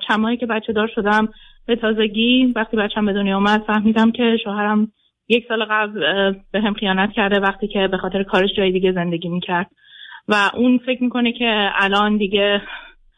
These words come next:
گذشته و باید به خاطر بچه‌مون، اه، یه کاری بکنیم که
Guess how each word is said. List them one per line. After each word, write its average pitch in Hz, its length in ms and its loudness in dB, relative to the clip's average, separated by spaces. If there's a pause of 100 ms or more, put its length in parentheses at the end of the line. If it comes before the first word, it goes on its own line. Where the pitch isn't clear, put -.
(440)
گذشته 220 800 0
و 196 180 2
باید 202 360 0
به 202 80 -2
خاطر 196 300 -4
بچه‌مون، 208 760 2 (500)
اه، 196 320 -2
یه 202 120 2
کاری 202 200 0
بکنیم 202 420 -2
که 202 360 2